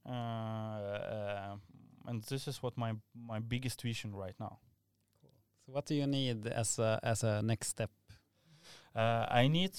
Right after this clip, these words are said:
Speaker 1: uh, entrepreneurs, uh, uh, that, that would like to,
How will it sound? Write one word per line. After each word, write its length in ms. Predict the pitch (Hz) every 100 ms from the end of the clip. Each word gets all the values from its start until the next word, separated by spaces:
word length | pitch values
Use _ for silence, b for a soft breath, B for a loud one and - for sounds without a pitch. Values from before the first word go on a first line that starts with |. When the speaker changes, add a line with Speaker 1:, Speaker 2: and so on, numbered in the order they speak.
| 165
Speaker 1:
uh, 140 | 147 -
entrepreneurs, 920 | 139 143 123 131 123 139 185 - -
uh, 80 | 131
uh, 1300 | 123 120 117 113 110 110 110 104 110 104 101 101
that, 240 | 117 117 113 - 123 120
that 240 | 120 123 -
would 160 | 123
like 300 | 123 110 131
to, 240 | - 151